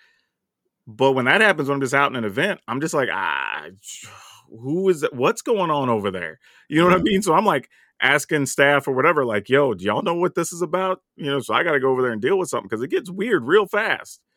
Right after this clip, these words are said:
Speaker 1: And you don't wanna be the dude who just, like, let somebody go <laughs> off with somebody's kid or whatever, and somebody else sees that or whatever. Now you got that on you,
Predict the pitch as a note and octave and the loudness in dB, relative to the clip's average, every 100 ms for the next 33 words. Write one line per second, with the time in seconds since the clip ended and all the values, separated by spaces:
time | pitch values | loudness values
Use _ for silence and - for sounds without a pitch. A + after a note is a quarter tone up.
0 | _ _ _ _ _ - D3+ D#3+ C4+ G3 | _ _ _ _ _ 0 2 4 2 2
1 | G3+ F3+ F#3 E3+ C#3 G3 C4 G3+ G3 - | 0 2 2 2 2 0 0 -4 -6 -12
2 | _ _ _ _ _ B2+ F3 E3 E3+ F3 | _ _ _ _ _ -8 -2 0 2 4
3 | D#3 - _ _ _ _ _ G#2+ G#2+ D3+ | 2 0 _ _ _ _ _ -14 -2 0
4 | D#3 - E3+ D#3 D3+ C3 D#3 D3+ A2+ - | 0 0 2 4 4 4 6 4 2 -2
5 | - G3+ F3+ D#3 D#3 - F3+ A3 - C#3+ | -2 0 2 4 2 2 2 4 4 2
6 | C3+ B2 B2 C#3 C3+ B2+ E3 D#3+ D#3 C#3 | 2 2 0 -2 -2 -2 -2 0 2 0
7 | - D3+ G3 C#3 B2 B2 B2+ B2+ B2+ B2 | -2 -6 -4 0 2 2 0 -2 -2 -2
8 | A#2+ C3+ E3 C#3 - C#3+ C3+ A#2+ A#2+ G3 | -2 -2 0 0 2 0 0 -2 -2 -4
9 | A#2 | -4